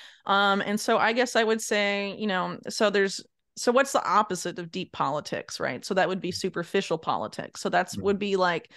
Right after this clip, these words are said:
Speaker 1: what you see on, you know, C N N and mainstream media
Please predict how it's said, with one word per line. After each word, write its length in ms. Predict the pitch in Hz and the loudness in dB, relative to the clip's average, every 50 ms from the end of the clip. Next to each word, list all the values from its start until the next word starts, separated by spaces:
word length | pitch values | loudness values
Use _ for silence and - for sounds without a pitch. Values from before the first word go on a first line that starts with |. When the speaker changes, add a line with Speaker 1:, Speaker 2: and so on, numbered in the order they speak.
| - - - - - _ | -20 -20 -20 -20 -14 _
Speaker 1:
what 200 | - 208 196 - | 2 2 2 2
you 100 | 208 220 | 2 -2
see 480 | 214 - - 214 208 208 208 208 208 190 | -2 -2 -2 -2 -2 -2 -2 -2 -2 0
on, 600 | - 190 190 185 180 180 175 175 180 175 - - | 0 0 2 2 0 0 -2 -2 -4 -6 -6 -4
you 100 | 196 185 | -2 -2
know, 140 | 180 180 180 | -2 -2 -4
C 280 | - - - 269 254 254 | -4 -2 0 2 2 4
N 120 | 247 240 | 4 4
N 180 | 220 214 208 208 | 4 4 2 2
and 120 | 202 202 | 0 0
mainstream 420 | 196 196 208 214 - - 214 202 | 0 0 -2 -2 0 0 0 0
media 680 | 190 190 190 180 185 185 180 180 185 180 180 180 165 | 0 -2 -2 -2 0 2 2 4 4 4 4 4 4